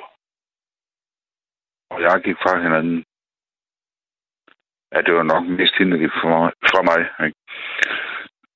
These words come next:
Altså, det var så, hvad det var, på en eller anden måde. For det, det, det var, det var sådan noget, der sker, ikke? Men, men det værste,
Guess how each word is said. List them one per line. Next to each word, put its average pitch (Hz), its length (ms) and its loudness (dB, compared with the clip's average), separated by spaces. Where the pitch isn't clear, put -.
Altså, - 260 4
det 120 100 4
var 120 60 6
så, 107 200 4
hvad 98 180 4
det 82 160 2
var, 85 320 -2
på 76 80 -8
en 73 60 -2
eller 67 140 0
anden 71 180 -2
måde. 69 140 -2
For - 80 4
det, 107 100 4
det, 139 160 6
det 147 100 4
var, 110 80 2
det 127 100 4
var 117 60 2
sådan 131 120 0
noget, 101 120 4
der 85 160 -2
sker, 95 180 4
ikke? 80 180 -10
Men, 80 220 -6
men 82 120 -2
det 85 80 4
værste, 101 340 2